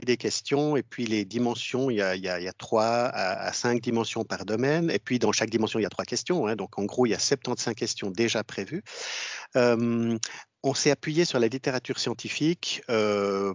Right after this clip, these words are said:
par exemple sur la motivation, sur les aspects de sentiment de compétence, sur les, l'apprentissage, et cetera. Euh, donc si je reprends le, l'exemple de, de, des dimensions affectives, on a quelque chose qui a tr-, qui a, qui a, qui a un lien avec l'attrait ou le, le, le plaisir de faire l'activité,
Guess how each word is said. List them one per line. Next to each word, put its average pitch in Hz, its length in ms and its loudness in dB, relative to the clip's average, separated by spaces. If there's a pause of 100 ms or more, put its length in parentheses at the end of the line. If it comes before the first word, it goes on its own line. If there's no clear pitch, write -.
(100)
par 90 140 -4 (160)
exemple 101 320 -6
sur - 140 -4
la 101 80 0
motivation, 101 720 -2
sur 98 160 -8
les 98 180 -2
aspects 95 240 -6
de - 60 -8
sentiment 98 320 -6
de - 80 -12
compétence, 104 680 -2
sur - 140 -4
les, 98 100 -2
l'apprentissage, 98 640 -2
et 92 100 -6
cetera. 127 400 0 (640)
Euh, 120 400 4
donc 117 160 2
si - 140 0
je - 80 -2
reprends 135 320 2
le, 113 140 4
l'exemple 113 360 0
de, 104 140 4
de, 101 160 -2
des 101 160 -4
dimensions 110 360 0
affectives, 135 460 0
on 131 80 4
a 117 80 2
quelque 127 280 -2
chose - 220 -2
qui - 120 -4
a 113 40 2
tr-, - 320 -10
qui - 140 0
a, 110 240 2
qui - 240 -6
a, 101 460 -4
qui - 180 -10
a 98 60 -4
un 98 80 -4
lien 110 200 0
avec 101 280 -2
l'attrait 143 580 2
ou 113 140 0
le, 98 180 0
le, 92 160 -2
le 92 100 -4
plaisir 175 480 2
de 123 60 -2
faire 110 220 -4
l'activité, 160 680 0